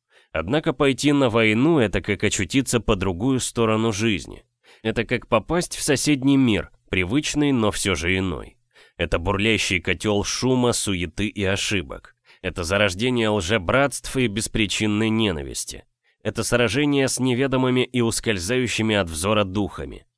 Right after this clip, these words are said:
Заброшенные амбары, заросшие сорняками поля, страх, скрывающийся за каждым поворотом дороги. Порой смерть от копья друга.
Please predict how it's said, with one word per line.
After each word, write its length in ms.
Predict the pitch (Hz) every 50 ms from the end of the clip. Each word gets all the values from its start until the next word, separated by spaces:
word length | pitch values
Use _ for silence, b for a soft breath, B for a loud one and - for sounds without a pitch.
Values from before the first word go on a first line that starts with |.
| b b b b b b -
Заброшенные 880 | - - 101 110 139 165 156 - 151 135 131 131 127 123 120 120 117 - -
амбары, 680 | 107 101 98 90 82 85 101 120 127 120 113 98 82 - _ _ -
заросшие 600 | 82 76 82 87 92 120 123 - - - 107 95 85
сорняками 640 | - 98 92 90 92 92 87 - 113 107 98 90
поля, 540 | 80 - - 87 85 85 90 107 113 98 B B B B B B
страх, 560 | - - - - - 135 147 147 131 - -
скрывающийся 880 | - - - 101 101 92 110 113 107 95 - - 104 95 - - 101
за 120 | 85 92 90
каждым 400 | - 113 113 92 87 104 98 92
поворотом 600 | - 95 92 92 95 104 104 - 101 98 92 87
дороги. 600 | 90 95 101 98 101 92 82 73 69 64 - - _ _ b b b b b b -
Порой 440 | 95 98 104 117 123 123 104 - _ _ _
смерть 560 | - - - 110 110 110 110 120 123 - -
от 120 | 113 -
копья 340 | - 107 92 - 95 101 104
друга. 540 | 95 90 101 107 107 95 78 69 - -